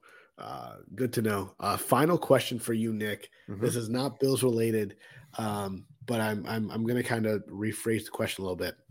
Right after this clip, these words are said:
Speaker 1: So I was eavesdropping on one of my wife's meetings today, and, and one question that they had going around on their big team meeting was, if you can go back in history to any historical event,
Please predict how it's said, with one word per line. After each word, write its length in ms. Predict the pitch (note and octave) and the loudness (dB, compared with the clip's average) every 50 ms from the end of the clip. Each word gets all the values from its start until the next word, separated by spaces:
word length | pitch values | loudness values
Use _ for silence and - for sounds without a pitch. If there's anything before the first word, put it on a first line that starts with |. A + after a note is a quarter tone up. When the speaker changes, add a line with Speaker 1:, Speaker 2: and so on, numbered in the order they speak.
| - - - - - - | -16 -14 -14 -14 -12 -2
Speaker 1:
So 160 | - - A#2 | 2 4 4
I 80 | G#2+ | 6
was 300 | A2 G#2+ A2 G#2+ - - - _ _ _ - - _ - | 6 4 2 0 -2 -6 -8 _ _ _ -20 -20 _ 4
eavesdropping 540 | - D3+ D#3 D3 B2 D3 C#3 C3 A#2 - A#2 | 8 10 10 10 10 8 6 6 4 2 2
on 120 | A#2 A2+ | 2 4
one 100 | A2+ A#2 | 4 4
of 60 | A2+ | 4
my 120 | G#2 G#2 G#2+ | 2 2 2
wife's 320 | G2+ G#2 G2+ F#2+ - - | 0 0 0 0 -2 -2
meetings 380 | G#2 G#2+ A2+ A2 A2 F#2+ - - | -2 0 0 0 0 -2 -4 -6
today, 260 | - G#2 G2 F#2+ F#2 | -4 -4 -4 -4 -4
and, 140 | F2+ F2+ - - | -4 -8 -10 -10
and 140 | - G2+ | -6 -4
one 140 | G#2 A#2 A#2+ | -2 -2 -4
question 480 | A2+ - - C3+ B2 A#2 - - A2+ G2+ | -4 -2 -2 -2 -2 -2 -2 -4 -4 -4
that 160 | G2 F#2+ - | -4 -6 -8
they 80 | - G2 | -8 -8
had 260 | F#2+ G2+ G2+ G2+ G2+ | -6 -4 -4 -4 -4
going 180 | G#2 G2+ G2 | -4 -4 -2
around 220 | F#2+ G2+ G2 G2 F#2+ | -2 -2 -2 -4 -4
on 100 | F2+ F2 | -6 -8
their 120 | F2 E2+ | -8 -8
big 200 | - G2 F2 - | -8 -10 -10 -8
team 220 | - - D3+ E3+ D3 | -2 2 2 4 4
meeting 300 | A2+ G2 E2 F2 F2 F2+ | 2 0 -2 -4 -6 -6
was, 340 | F2+ E2+ - - - - _ - - - - - _ _ _ _ - | -6 -6 -8 -8 -14 -16 _ -20 -20 -20 -20 -20 _ _ _ _ -4
if 100 | A2+ A2+ | -2 0
you 60 | A2 | 0
can 60 | A2 | 2
go 140 | A2 C#3+ D#3+ | 4 4 4
back 240 | F3 F2+ D#2+ - - | 4 2 2 2 0
in 60 | C#3 | 0
history 420 | A#2 B2+ C3 - - - G#2 G2 F#2 | 2 2 0 0 0 -2 -2 -2 -2
to 200 | - G2 - - | -4 -6 -4 -2
any 360 | A#2 B2 C3 C3+ C3 B2+ - _ _ _ _ _ _ _ _ _ _ - | 0 0 2 0 0 -2 -6 _ _ _ _ _ _ _ _ _ _ -10
historical 600 | - A#2 A2+ - - C#3 C3+ C3 B2+ - C3 A#2 | -8 -6 -4 0 2 4 4 4 4 2 2 2
event, 340 | G2+ F#2 G2 E2 - - - | 0 -2 -6 -8 -8 -12 -18